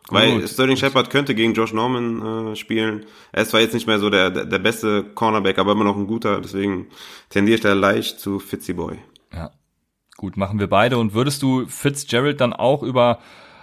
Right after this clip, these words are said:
Speaker 2: Hardman oder Watkins gegen Detroit nehmen?
Speaker 1: Ähm,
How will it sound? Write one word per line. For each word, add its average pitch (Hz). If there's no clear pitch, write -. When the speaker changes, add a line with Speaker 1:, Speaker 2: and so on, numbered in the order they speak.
Speaker 2:
Hardman 143
oder 113
Watkins 143
gegen 117
Detroit 123
nehmen? 139
Speaker 1:
Ähm, 98